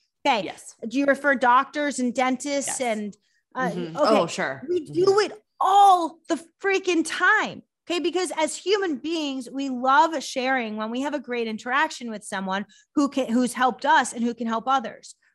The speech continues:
Speaker 1: Right? I tell everyone about my dentist. If anyone lives here, I'm like, "Oh, do you have a dentist? I have the best dentist. Let me tell you about him." <laughs>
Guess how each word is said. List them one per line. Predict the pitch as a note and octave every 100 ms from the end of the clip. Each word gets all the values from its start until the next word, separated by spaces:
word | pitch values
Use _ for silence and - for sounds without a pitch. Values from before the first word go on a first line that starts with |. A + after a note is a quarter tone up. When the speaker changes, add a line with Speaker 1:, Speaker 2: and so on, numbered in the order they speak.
| -
Speaker 1:
Right? | C4+
I | C4+ C#4+ F#4
tell | D4 E4 - -
everyone | D#4+ C#4 D#4+ D4 B3+
about | A3+ A3
my | G3+
dentist. | G3+ F#3+ - C3+ -
If | A#3+ E4
anyone | C#4 D#4 E4+ D#4+
lives | D4 C4+
here, | D#4
I'm |
like, | A#3+ A#3
"Oh, | B3+
do |
you | A#3
have | A3
a |
dentist? | G3 F#3 G#3+ C4 - -
I | G#3
have | F#3+
the | E3+
best | D3+ G3+
dentist. | F#3+ - - A3
Let | F#3+
me | F#3
tell | F3+
you | E3+
about | D3+ - B3
him." | B3
<laughs> | -